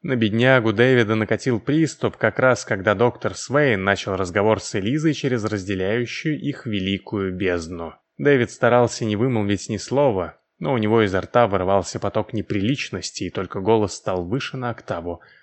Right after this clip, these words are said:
«Дерьмо! Сопли! Мошонка! Жопа!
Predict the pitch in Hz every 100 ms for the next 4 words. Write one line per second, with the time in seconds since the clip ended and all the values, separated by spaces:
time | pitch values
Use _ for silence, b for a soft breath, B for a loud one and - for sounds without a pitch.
0 | b b 160 180 196 202 151 90 - _
1 | _ - - 233 - 123 87 - - 185
2 | - 247 156 107 95 82 - _ _ -
3 | 113 254 214 - 180 -